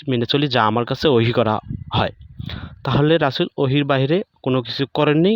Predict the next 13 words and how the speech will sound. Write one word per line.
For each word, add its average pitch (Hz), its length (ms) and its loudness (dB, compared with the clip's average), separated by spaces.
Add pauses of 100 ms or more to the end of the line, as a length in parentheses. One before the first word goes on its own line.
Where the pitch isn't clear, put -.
(520)
বা 117 220 2 (140)
কাউকে 143 420 2 (340)
তিনি 143 240 2 (640)
কোনো 139 180 2
কিছু 143 280 0 (500)
করতেও 175 340 4
বলেননি। 110 420 2 (1200)
আর 117 160 -2
রাসূল 180 380 2 (1200)
শুধু 156 300 2 (600)
ওহী 147 200 6
প্রচার 135 280 0
করতেন। - 360 -6